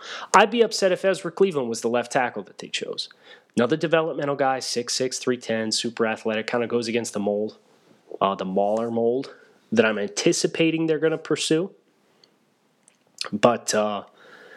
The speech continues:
Ezra Cleveland is another name. Isaiah Wilson, Ezra Cleveland at offensive tackles. Austin Jackson to a lesser degree. Um,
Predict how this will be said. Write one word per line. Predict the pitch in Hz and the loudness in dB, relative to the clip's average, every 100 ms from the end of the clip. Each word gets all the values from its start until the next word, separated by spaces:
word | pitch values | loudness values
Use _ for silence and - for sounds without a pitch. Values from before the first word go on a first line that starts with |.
| - - - | -20 -2 6
Ezra | 160 165 | 6 4
Cleveland | 160 160 139 139 | 2 2 2 0
is | 131 120 | 0 0
another | 123 127 127 | 0 2 2
name. | 120 113 | 0 -2
Isaiah | 117 117 131 135 | -4 0 2 2
Wilson, | 123 117 120 | 0 0 -2
Ezra | 110 110 | -4 -4
Cleveland | - 113 104 | -2 -2 -2
at | 101 | 0
offensive | 101 101 107 - | 0 0 -4 -4
tackles. | - 104 101 101 - - - - - | 0 0 0 -4 -6 -12 -18 -8 6
Austin | 220 202 - 208 - | 6 6 4 0 2
Jackson | 139 139 135 156 139 | 2 2 0 -4 -2
to | - 127 | 0 0
a | |
lesser | 104 104 113 113 131 113 | -2 -2 -2 -2 -4 -4
degree. | 110 - 98 104 110 135 _ _ _ _ _ _ _ _ - | -6 -6 -4 -2 -2 -6 _ _ _ _ _ _ _ _ -10
Um, | - - - - | -8 -8 -10 -14